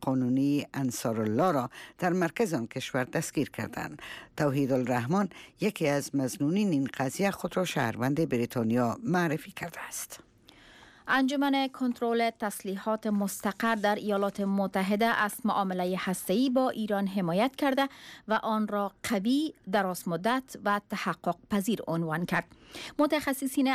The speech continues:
Speaker 2: عدم تکثیر سلاح هسته‌ای شامل در این انجمن گفتند که نکته برجسته این معامله محدود ساختن برنامه هسته‌ای ایران است. این گروه مستقر در واشنگتن با نشر اعلامیه افزود که این معامله علایق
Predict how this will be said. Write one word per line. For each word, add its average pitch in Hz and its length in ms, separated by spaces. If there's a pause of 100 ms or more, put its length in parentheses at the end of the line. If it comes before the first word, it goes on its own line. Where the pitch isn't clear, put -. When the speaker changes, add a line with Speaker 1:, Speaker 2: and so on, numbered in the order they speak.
Speaker 2:
عدم 214 380
تکثیر 320 640
سلاح 208 440
هسته‌ای 196 360
شامل 196 420
در 185 160
این 190 260
انجمن 175 420
گفتند 240 400
که 240 160
نکته 196 520
برجسته 175 640 (100)
این 208 180
معامله 180 480 (320)
محدود 247 280
ساختن 202 480
برنامه 180 520
هسته‌ای 175 500
ایران 185 400
است. 170 180 (320)
این 190 180
گروه 185 300
مستقر 208 520
در 190 200
واشنگتن 196 640
با 214 200
نشر 254 460
اعلامیه 196 640
افزود 247 380
که 269 180
این 202 160
معامله 190 560 (460)
علایق 277 240